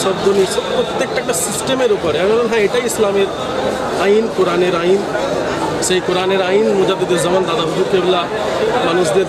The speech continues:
দিয়ে গেছে, শিখিয়ে গেছেন। সেই শিখানোতেই আল্লাহ রহমতে আজ চলছে, কিয়ামত পর্যন্ত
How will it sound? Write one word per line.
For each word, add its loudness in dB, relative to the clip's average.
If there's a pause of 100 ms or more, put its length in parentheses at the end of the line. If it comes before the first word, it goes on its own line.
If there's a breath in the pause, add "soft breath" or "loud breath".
দিয়ে 2
গেছে, 0
শিখিয়ে 0
গেছেন। 0 (720)
সেই 2
শিখানোতেই -2
আল্লাহ 2
রহমতে 0
আজ -2
চলছে, 2 (100)
কিয়ামত 0
পর্যন্ত 2